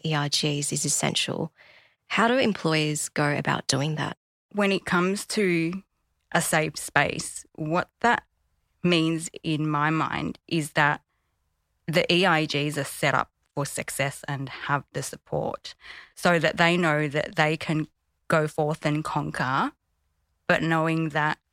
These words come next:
Speaker 2: they had the support of our leaders as well as the D and I team if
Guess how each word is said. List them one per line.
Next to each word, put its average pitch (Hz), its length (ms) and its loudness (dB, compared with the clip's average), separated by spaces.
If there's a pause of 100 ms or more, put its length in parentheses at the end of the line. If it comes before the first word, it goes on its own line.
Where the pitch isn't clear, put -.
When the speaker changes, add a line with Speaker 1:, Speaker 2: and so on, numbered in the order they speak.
(100)
Speaker 2:
they 151 180 2
had 147 300 -2
the 156 80 -4
support 143 500 -4
of 143 300 -6
our 151 180 4
leaders 147 380 -6
as 143 180 -8
well 139 160 -2
as 139 220 -6 (180)
the 156 60 0
D 143 160 -2
and 135 100 -6
I 139 140 -6
team 139 340 -4
if 139 220 -8